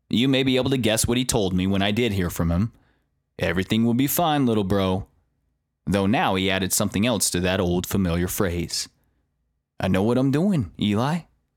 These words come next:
For the first time in a long time,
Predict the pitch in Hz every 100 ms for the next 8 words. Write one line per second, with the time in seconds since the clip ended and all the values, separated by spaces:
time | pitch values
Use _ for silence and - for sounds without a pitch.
0 | _ _ _ _ - 120 104 - 143 156
1 | - 147 147 135 92 90 110 131 139 160
2 | 160 165